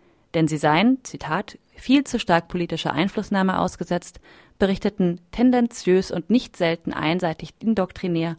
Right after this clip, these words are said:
und verbreiteten Regierungspropaganda." Jenseits der Rhetorik vielleicht keine schlechte Idee, könnte man im ersten Moment denken.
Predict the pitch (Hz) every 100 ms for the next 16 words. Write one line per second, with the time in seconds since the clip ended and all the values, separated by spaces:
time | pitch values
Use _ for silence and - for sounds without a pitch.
0 | - - - - 220 240 - 151 147 -
1 | 165 165 _ _ _ - 247 180 151 135
2 | 131 - - - - - - - _ _
3 | _ _ _ _ _ _ _ _ _ -
4 | _ _ _ _ _ _ - 262 302 220
5 | - 175 165 165 - 214 180 - 175 170
6 | 170 - 175 165 170 160 - 160 208 233
7 | 170 165 160 160 160 165 - 165 160 156
8 | 160 160 - 160